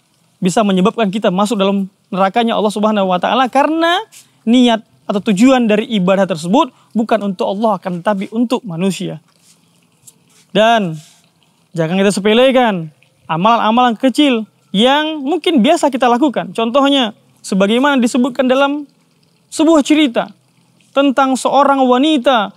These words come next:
yang hanya memberi minum seekor anjing, yang padahal pada kehidupannya atau hidupnya itu senantiasa diliputi dengan dosa.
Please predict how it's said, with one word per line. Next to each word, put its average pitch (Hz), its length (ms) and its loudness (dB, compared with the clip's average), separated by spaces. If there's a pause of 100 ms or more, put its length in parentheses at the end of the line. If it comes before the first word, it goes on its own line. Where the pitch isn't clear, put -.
(160)
yang 240 240 0
hanya 277 320 2
memberi 269 800 0
minum 339 400 -2
seekor - 560 -2
anjing, 269 400 2 (320)
yang 226 240 0
padahal 247 560 2 (720)
pada 226 240 2
kehidupannya 247 960 2 (240)
atau 262 320 0
hidupnya 302 720 2
itu 320 240 -2
senantiasa 311 800 -2
diliputi 262 560 -2
dengan 311 480 0
dosa. 330 480 0